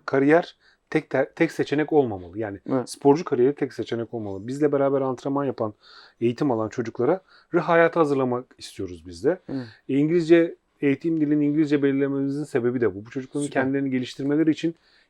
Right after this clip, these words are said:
Speaker 1: İngilizce doküman okumaları, izlemeleri, anlamaları gerekiyor. Hedefimiz sporcuları yurt dışında kamplara götürmek, yurt dışında turnuvalara sokmak.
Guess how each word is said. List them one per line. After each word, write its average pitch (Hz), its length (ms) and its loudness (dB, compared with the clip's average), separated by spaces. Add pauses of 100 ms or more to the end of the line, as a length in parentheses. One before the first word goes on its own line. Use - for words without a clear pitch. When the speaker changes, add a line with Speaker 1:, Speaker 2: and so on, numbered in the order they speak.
Speaker 1:
İngilizce 131 440 0
doküman 127 360 -2
okumaları, 104 640 -8
izlemeleri, 107 580 -4
anlamaları 113 500 -2
gerekiyor. 107 500 -6 (560)
Hedefimiz 151 500 2
sporcuları 143 580 2
yurt 139 160 -2
dışında 143 260 -6
kamplara 131 380 -4
götürmek, 139 560 -8 (360)
yurt 113 160 -16
dışında 123 240 -10
turnuvalara 120 480 -2
sokmak. 131 480 -8